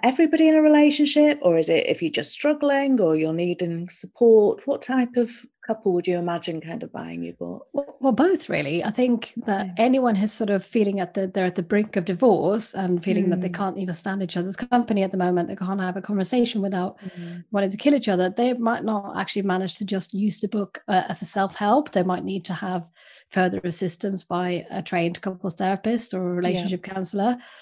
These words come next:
Speaker 2: But other than that, it's, it's for everyone who's in a relationship where they either want to reconnect after some stressful times and understand and make sense of what's happened and maybe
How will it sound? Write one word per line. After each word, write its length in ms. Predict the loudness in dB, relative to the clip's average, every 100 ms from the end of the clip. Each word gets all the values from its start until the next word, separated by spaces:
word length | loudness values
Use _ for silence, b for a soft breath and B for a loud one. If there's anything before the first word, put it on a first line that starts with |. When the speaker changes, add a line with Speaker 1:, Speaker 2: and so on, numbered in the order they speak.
| B B
Speaker 2:
But 100 | -4 2
other 240 | 4 4
than 180 | 2 2
that, 340 | 2 2 -2 -8
it's, 320 | -6 -6 -8 -8
it's 160 | -6 -4
for 160 | 0
everyone 460 | 0 0 2 2 2
who's 340 | -2 -4 -4
in 140 | -2 0
a 140 | 0
relationship 800 | 0 0 -2 -2 -4 -4 -8 -4
where 160 | -2 0
they 140 | 0
either 380 | 2 2 2 2
want 320 | 0 0 -2
to 320 | -4 0 0 -2 b b b b 2
reconnect 680 | 2 2 -2 0 -2 -4 -4
after 320 | -4 -4 -4
some 200 | -2 -2
stressful 360 | -2 -4 -4
times 480 | -6 -2 -2 -2 -2
and 100 | -2
understand 560 | -2 -2 -2 0 0 0
and 60 |
make 180 | -2 -6
sense 360 | -4 -2 -2 -4
of 80 | -4
what's 220 | -4 -4
happened 560 | -6 -4 0 2 2 0
and 260 | -2 -2
maybe 400 | -4 -2 -2 -2